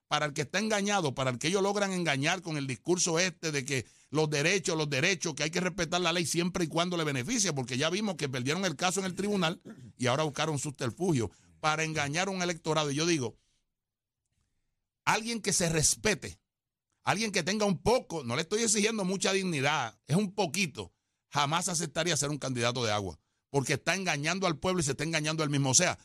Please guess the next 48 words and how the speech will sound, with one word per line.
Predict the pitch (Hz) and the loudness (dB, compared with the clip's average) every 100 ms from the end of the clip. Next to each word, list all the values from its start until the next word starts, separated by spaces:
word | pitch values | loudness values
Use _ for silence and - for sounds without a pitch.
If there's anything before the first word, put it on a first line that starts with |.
| _ - - | _ -20 -2
esa | 160 233 214 | 2 2 2
persona | 196 202 214 180 | 2 2 2 0
que | 147 | 2
acepte, | 127 190 185 139 127 | 2 2 0 -4 -2
y | 113 117 | 0 0
yo | 139 | 2
sé | 170 | 2
que | 170 | 2
ellos | 170 165 | 2 0
escuchan | 143 165 160 | 0 -2 0
estos | 151 160 | -2 -4
programas, | 156 151 185 180 | -2 0 2 2
a | 123 | 0
veces | 131 165 | 0 0
no | 151 | 0
quieren | 160 160 | 0 0
venir | 143 151 160 | 2 2 2
a | |
contestar | 151 143 131 - 208 185 | 0 -2 -4 -2 -2 -2
porque | 139 117 | -4 -2
hablan | 123 156 151 | 0 0 0
muchas | 156 143 | 0 -2
cosas, | - 214 127 98 - _ _ | 0 0 0 -4 -14 _ _
pero | - - | 0 2
esas | 220 202 | 2 0
personas | 220 - 208 190 | 2 2 4 0
que | - 143 | -2 -2
los | 131 | 0
están | 123 - 151 196 165 _ | 0 0 -2 -2 -6 _
a | 147 139 | -2 0
punto | 175 196 185 | -2 0 2
de | 170 | 0
escoger | - 147 185 | 0 0 0
como | 185 156 135 | -2 -6 -2
candidato | 135 131 147 170 185 | 0 2 0 0 0
de | 190 | 0
agua, | 185 117 90 _ _ - | 0 -4 -8 _ _ -14
yo | 104 156 | 0 2
me | 190 | 4
imagino | 202 185 214 165 123 92 - _ _ _ | 4 2 2 0 -2 -6 -16 _ _ _
a | 139 | 2
uno | 160 196 | 4 4
de | 196 | 2
ellos | 208 165 | 4 4
diciéndole | 143 156 170 190 190 | 4 4 4 2 2
a | |
sus | 165 156 | 2 0
familiares, | 156 147 143 175 156 107 | 0 0 2 2 0 -6